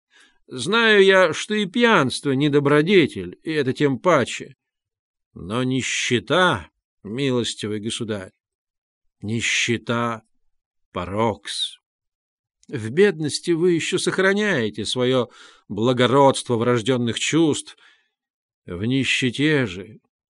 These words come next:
никогда и никто. За нищету даже и не палкой выгоняют,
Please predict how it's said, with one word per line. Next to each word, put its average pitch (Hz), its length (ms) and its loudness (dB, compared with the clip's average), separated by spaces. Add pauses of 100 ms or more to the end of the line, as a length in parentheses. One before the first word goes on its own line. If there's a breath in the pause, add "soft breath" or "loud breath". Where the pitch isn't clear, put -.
(220)
никогда 110 1120 -6 (800)
и 107 180 -6
никто. 110 800 -8 (1500)
За 143 240 -8
нищету 190 560 2
даже 190 360 0
и 190 100 0
не 196 180 0
палкой 175 580 2
выгоняют, 180 720 0